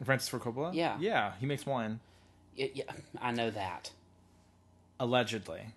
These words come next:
Speaker 2: Okay.
Speaker 1: Clint Eastwood is gay and has been taking care of Burt Reynolds, who has H I V. I thought that all clicks. That,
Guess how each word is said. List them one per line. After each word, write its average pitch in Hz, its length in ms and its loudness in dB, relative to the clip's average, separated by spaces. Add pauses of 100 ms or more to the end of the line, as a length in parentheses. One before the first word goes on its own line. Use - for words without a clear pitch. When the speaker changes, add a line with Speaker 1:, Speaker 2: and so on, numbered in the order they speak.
(120)
Speaker 2:
Okay. 104 320 -4
Speaker 1:
Clint 131 360 -2
Eastwood 110 540 -2 (340)
is 101 160 -4
gay 98 480 -10 (920)
and 113 300 2
has 113 220 0
been 113 160 -4
taking 120 360 0
care 113 280 2
of 101 320 -4
Burt 113 300 -2
Reynolds, 107 720 -6 (240)
who 120 140 0
has 104 320 2
H 95 220 -8
I 101 120 -8
V. 107 200 -12 (1900)
I 135 100 8
thought 127 160 6
that 110 120 4
all 101 100 0
clicks. - 680 -8 (1200)
That, 143 320 8